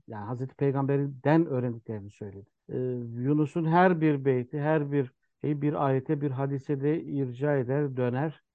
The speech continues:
Kaynağı orasıdır büyük oranda. İnsanı sevmek, yaratılanı hoş gör, yaratığından ötürü derken de kastettiği mana budur. Yaratılanı seviyor ki yarat-, yaratıcıyı sevmenin yolunu buradan geçtiğini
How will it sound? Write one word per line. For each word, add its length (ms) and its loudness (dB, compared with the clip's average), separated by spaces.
Kaynağı 500 2
orasıdır 640 -2
büyük 280 -8
oranda. 420 -12
İnsanı 520 2
sevmek, 720 2
yaratılanı 500 0
hoş 280 -2
gör, 140 0
yaratığından 400 -4
ötürü 200 -4
derken 320 2
de 100 -6
kastettiği 460 -6
mana 240 -6
budur. 160 -16
Yaratılanı 420 0
seviyor 340 -2
ki 120 -6
yarat-, 400 2
yaratıcıyı 880 0
sevmenin 400 0
yolunu 360 0
buradan 580 -2
geçtiğini 540 -4